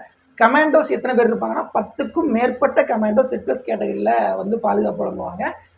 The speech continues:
மொத்த பாதுகாப்பு அதிகாரிகள் அப்படின்னு பார்த்தோம்னா ஐம்பத்தி ஐந்து பாதுகாப்பு அதிகாரிகள் மொத்தமா இருப்பாங்க. பர்சனல் செக்யூரிட்டி ஆபீசர்ஸ்னு சொல்லப்படக்கூடிய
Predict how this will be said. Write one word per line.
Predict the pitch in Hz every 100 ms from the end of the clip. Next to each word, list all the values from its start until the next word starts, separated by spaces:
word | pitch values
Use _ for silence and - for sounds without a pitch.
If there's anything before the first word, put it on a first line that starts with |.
| _ _
மொத்த | 220 240 - 320 302 262 226
பாதுகாப்பு | 226 240 247 226
அதிகாரிகள் | 220 220 214 202 220
அப்படின்னு | 214 202 208 196
பார்த்தோம்னா | 190 208 214 311
ஐம்பத்தி | 208 247 - 277
ஐந்து | 254 226 214 190
பாதுகாப்பு | 208 208 220 220 214 -
அதிகாரிகள் | 92 95 95 - - _ _ _
மொத்தமா | 220 214 269 247
இருப்பாங்க. | 233 208 190 254 330 - _ _ _
பர்சனல் | 247 269 320 359
செக்யூரிட்டி | - 240 240 269 247 - 285 247
ஆபீசர்ஸ்னு | 208 214 226 220 220
சொல்லப்படக்கூடிய | 214 214 208 202 294